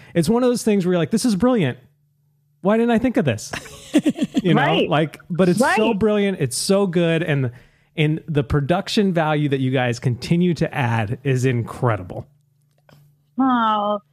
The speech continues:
Speaker 2: thank you. Well, we chose to sing, not sing, basically
Speaker 1: <laughs>
Speaker 2: lip sync, because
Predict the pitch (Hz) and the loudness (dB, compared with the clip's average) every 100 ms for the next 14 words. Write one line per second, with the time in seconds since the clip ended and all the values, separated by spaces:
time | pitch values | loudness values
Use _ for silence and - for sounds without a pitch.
0 | _ _ _ 240 269 277 247 208 - 247 | _ _ _ 0 0 2 0 0 0 0
1 | 254 - _ _ 220 277 247 - 285 302 | 0 -4 _ _ 0 0 -2 0 0 0
2 | 359 294 _ _ _ _ _ 196 - 269 | -2 -8 _ _ _ _ _ -16 0 0
3 | - - 285 285 247 226 220 339 - _ | 0 0 2 4 4 4 2 -2 -4 _
4 | 196 165 151 185 - 190 185 285 - 185 | -2 -2 -4 -6 -2 -2 2 2 2 0
5 | 262 - 202 175 - - - _ 240 269 | 0 0 -2 -2 -6 -20 -20 _ 2 2